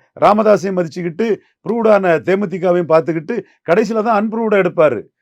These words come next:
அன்ப்ரூவ்டு விஜய்க்கு வந்து பன்னெண்டு சீட்டுக்கு மேல கொடுக்க மாட்டாரு. ஆதவர்ஜுனா ரெட்டி ரெக்கமெண்ட் பண்ணானா, யார் ரெக்கமெண்ட் பண்ணானா? இதுதான் நடக்கும் ரெண்டாயிரத்தி இருபத்தாறு பிப்ரவரியில. அதுக்கு தான் நம்ம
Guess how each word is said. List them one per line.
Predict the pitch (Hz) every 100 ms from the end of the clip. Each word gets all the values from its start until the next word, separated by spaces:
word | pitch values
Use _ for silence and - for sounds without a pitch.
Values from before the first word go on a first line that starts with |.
| _ -
அன்ப்ரூவ்டு | 190 220 226
விஜய்க்கு | 208 202 190
வந்து | 202 214 277 220 _ -
பன்னெண்டு | 180 247 240
சீட்டுக்கு | 214 202
மேல | 208 196
கொடுக்க | 185 180 180
மாட்டாரு. | 165 143
ஆதவர்ஜுனா | 127 175 208 185 190
ரெட்டி | 180 151 175 - -
ரெக்கமெண்ட் | 160 185 185
பண்ணானா, | 170 175 220
யார் | 202 202 220
ரெக்கமெண்ட் | 196 185 170
பண்ணானா? | 160 147 131 117 _
இதுதான் | - 175 226
நடக்கும் | 247 240 220
ரெண்டாயிரத்தி | 214 202 196 165 170 147 123 -
இருபத்தாறு | 190 190 190 180 170 147
பிப்ரவரியில. | 147 165 143 110 92 _ _ _
அதுக்கு | - 143 180 220
தான் | 269
நம்ம | 226